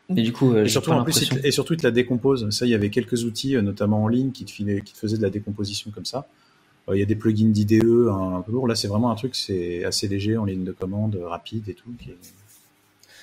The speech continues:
Speaker 2: plutôt chouette.
Speaker 1: Et j'ai pas l'impression que tu puisses tester tes regex avec.
Speaker 2: Euh, bah, après, tu peux tester ta regex, euh, simplement tester ta regex. Tu prends ta regex, tu la testes,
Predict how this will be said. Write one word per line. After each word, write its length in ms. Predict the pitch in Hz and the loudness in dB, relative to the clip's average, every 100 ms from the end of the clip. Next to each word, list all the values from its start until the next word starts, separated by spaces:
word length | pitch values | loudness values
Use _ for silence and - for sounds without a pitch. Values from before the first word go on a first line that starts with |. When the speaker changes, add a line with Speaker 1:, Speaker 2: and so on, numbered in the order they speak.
| - - - - | -20 -20 -20 -20
Speaker 2:
plutôt 180 | _ - | _ -14
chouette. 180 | 113 107 | -8 -8
Speaker 1:
Et 240 | - - - | -6 -10 -8
j'ai 380 | 95 101 127 104 | -8 -6 -6 -8
pas 180 | - 147 | -2 2
l'impression 400 | 135 131 120 139 | 4 2 2 -2
que 100 | 139 | -2
tu 60 | |
puisses 240 | 117 - - | -6 -4 0
tester 400 | 123 123 - 131 | 0 2 2 0
tes 160 | 127 | 0
regex 400 | 104 107 110 - | 2 2 0 0
avec. 500 | 104 104 107 - - _ _ _ - - - _ | 0 0 -2 -6 -14 _ _ _ -20 -20 -20 _
Speaker 2:
Euh, 1080 | - 110 110 107 107 107 107 107 110 113 113 | 0 2 4 4 4 2 2 0 -2 -4 -4
bah, 180 | 113 113 | -2 0
après, 240 | 117 - 160 | 2 0 0
tu 100 | 104 | 0
peux 220 | 117 123 | 0 0
tester 280 | 110 - 107 | 0 -4 -4
ta 140 | 101 | -4
regex, 340 | 90 104 104 - | -4 -4 -6 -6
euh, 40 | 101 98 101 | -4 -4 -4
simplement 460 | - - 92 92 | -14 -12 -10 -10
tester 240 | 90 - 104 | -12 -16 -12
ta 120 | 95 | -6
regex. 220 | 113 107 | -4 -6
Tu 40 | - | -10
prends 140 | - | -14
ta 100 | - | -12
regex, 260 | 90 104 - | -10 -12 -10
tu 60 | |
la 80 | 101 | -12
testes, 240 | - 107 | -10 -12